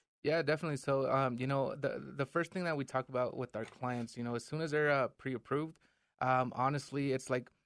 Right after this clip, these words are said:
you know, we, we just gotta sit down with them and see what their actual needs are. You know, in our reality,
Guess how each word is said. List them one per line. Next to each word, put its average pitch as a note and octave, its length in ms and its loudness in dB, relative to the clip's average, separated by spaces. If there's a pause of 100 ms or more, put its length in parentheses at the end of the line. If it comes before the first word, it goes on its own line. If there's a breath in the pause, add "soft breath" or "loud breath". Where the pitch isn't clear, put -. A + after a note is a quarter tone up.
(320)
you C3 60 -4
know, C3+ 160 2
we, D3 180 0
we D#3 180 0
just D#3 200 -2
gotta D3+ 180 4
sit C#3+ 220 -6
down C3 180 0
with C3 140 -4
them C3+ 120 0
and B2+ 80 -2
see C3 260 -4
what B2+ 380 -2
their - 160 0
actual B2 380 -4
needs A#2 380 -4
are. - 280 -12 (360)
You B2 80 0
know, A#2+ 220 4
in B2+ 180 2
our C#3 160 4
reality, C3 640 2